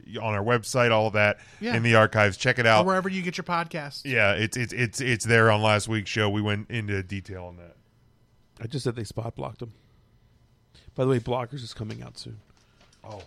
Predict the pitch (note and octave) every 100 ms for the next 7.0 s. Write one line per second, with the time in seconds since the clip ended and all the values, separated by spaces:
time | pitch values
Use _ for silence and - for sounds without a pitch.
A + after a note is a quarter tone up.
0 | _ - F#2 - G#2 A2 G2+ G2 D#3+ B2+
1 | A#2+ A#2+ A2+ G#2+ F3 F3 A2+ F3+ F3+ F#3
2 | E3 F3+ F#3+ F#3 G3+ G3+ - C3+ B2 C3
3 | A#2 C3 C3 C3+ C3 C3 B2 A#2+ B2 -
4 | A#2+ A2+ A#2 A#2 A#2 G#2+ F#2 A#2+ G#2+ A2+
5 | G#2 G#2+ G#2 G#2+ G#2+ G#2 A2 - A#2 G#2+
6 | G#2 A#2 G#2+ G#2+ G#2+ G#2 G#2 G#2+ G#2